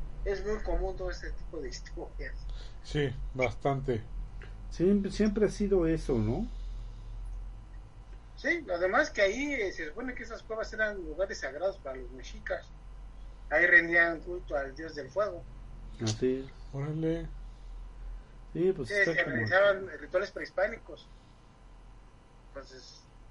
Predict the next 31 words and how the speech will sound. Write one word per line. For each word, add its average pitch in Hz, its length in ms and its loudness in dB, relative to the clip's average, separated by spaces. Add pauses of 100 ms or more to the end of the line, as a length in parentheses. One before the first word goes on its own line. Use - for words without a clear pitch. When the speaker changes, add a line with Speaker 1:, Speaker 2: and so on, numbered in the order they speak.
(140)
Speaker 1:
dicen 214 520 -2
que 147 100 -12
todavía 151 320 -6
hay 151 100 -6
gente 147 440 -8
que - 140 -10
lo - 120 -12
sigue 147 260 -6
haciendo, 196 500 4 (260)
o 208 380 6
que 165 140 -8
gente 180 340 2
que 151 80 -10
lo 135 80 -10
utiliza 143 500 -6
para 120 220 -6
hacer 131 500 4 (540)
brujería 175 560 -2
o 151 100 0
san-, 127 200 -12 (180)
o 117 60 -12
santería. 151 500 -10 (2250)
Speaker 3:
Pero 147 160 6
fíjate 214 300 6
que 202 100 6
eso 202 400 6
es 165 380 -2
un 165 100 -2
poquito 160 340 -4
más, 143 460 -4
eh, 104 440 -2